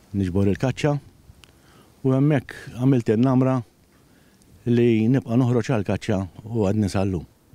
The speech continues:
Jekk inti tara minn hawn il-, il-veduta, tara li l-qawra u Buġibba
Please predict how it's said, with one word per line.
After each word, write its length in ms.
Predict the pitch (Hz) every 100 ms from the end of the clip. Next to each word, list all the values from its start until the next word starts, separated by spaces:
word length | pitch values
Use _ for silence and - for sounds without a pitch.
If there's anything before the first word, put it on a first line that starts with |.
| _
Jekk 320 | 110 110 -
inti 240 | 113 104 110
tara 260 | 110 107 107
minn 200 | 107 104
hawn 240 | 104 98
il-, 260 | 98 98 92
il-veduta, 880 | 95 98 92 101 101 135 117 101 78 - - - - - -
tara 280 | 120 113 113
li 120 | 110 117
l-qawra 460 | - 113 110 110 107 92 - _ _ _ - - - - -
u 140 | - 117 110 104 98
Buġibba 720 | 110 104 113 95 101 107